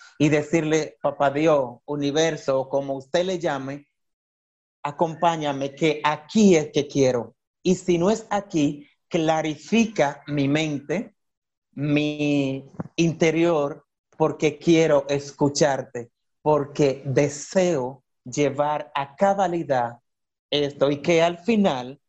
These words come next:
haya un final feliz para todo y estar totalmente agradecido por lo que ha logrado y lo que ha sucedido". O sea que la claridad mental es determinante para nosotros definir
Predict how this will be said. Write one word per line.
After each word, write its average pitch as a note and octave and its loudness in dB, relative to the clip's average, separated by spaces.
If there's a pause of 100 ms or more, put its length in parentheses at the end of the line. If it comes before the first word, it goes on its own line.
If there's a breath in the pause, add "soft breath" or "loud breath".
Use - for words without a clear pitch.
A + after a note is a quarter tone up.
(440)
haya E3 -2
un A3 -6
final E3+ 2
feliz D#3 0 (340)
para B2+ -2
todo B2+ 0 (540)
y D#3+ 2
estar D#3+ 0
totalmente E3 -2
agradecido C#3+ -2 (180)
por C#3 -2
lo C#3 -2
que C#3 0
ha D3 2
logrado C#3+ -4
y C#3 -12
lo B2+ -6
que C3 0
ha B2+ 0
sucedido". A#2 -6
O - -20
sea D#3+ -2
que D#3 2
la D#3 0
claridad D#3+ 0
mental F#3 0
es F3 -2
determinante F3+ -2 (240)
para C#3+ -4
nosotros C#3+ 0
definir F3 0